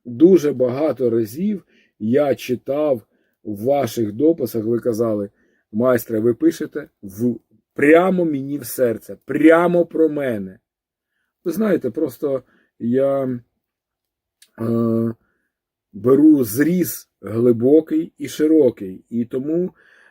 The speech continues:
е, те, що я говорю, на-, намагаюся говорити таким чином, щоб воно стосувалося в тій чи іншій мірі кожного з нас.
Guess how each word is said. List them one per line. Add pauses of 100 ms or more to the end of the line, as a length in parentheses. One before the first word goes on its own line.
е,
те,
що
я
говорю,
на-,
намагаюся
говорити
таким
чином, (320)
щоб
воно (140)
стосувалося (440)
в (100)
тій
чи (300)
іншій
мірі
кожного (100)
з
нас.